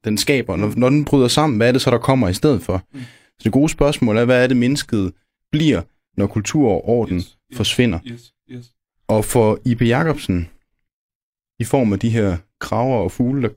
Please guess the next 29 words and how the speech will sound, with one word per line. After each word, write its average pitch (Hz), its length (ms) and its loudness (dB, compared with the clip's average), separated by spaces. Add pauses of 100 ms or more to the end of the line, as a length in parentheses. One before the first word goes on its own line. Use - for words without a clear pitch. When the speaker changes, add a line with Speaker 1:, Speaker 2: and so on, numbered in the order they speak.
(120)
Speaker 1:
der 101 80 -4
står 92 380 0
og, 87 120 -8
og, 90 280 -4
og 92 200 -2
ve-, - 200 -4
og 95 100 -2
venter 120 220 0
på 120 180 0
at 101 60 -2
kunne 104 160 -6
bryde 110 240 0
ind 139 120 0
i - 20 -4
byen, 127 320 -2
så - 140 -4
er 120 120 0
det 135 100 0
jo 90 180 -2 (880)
den 120 140 4
menneskelige 127 440 0
naturtilstand, 104 800 -2
Speaker 2:
Mm. - 100 -18
Speaker 1:
altså 92 160 -8
en 92 100 -4
kaotisk, 113 760 -6 (160)
Speaker 2:
Mm. 127 80 -14 (440)
Speaker 1:
øh, 90 500 0
egoistisk - 880 -4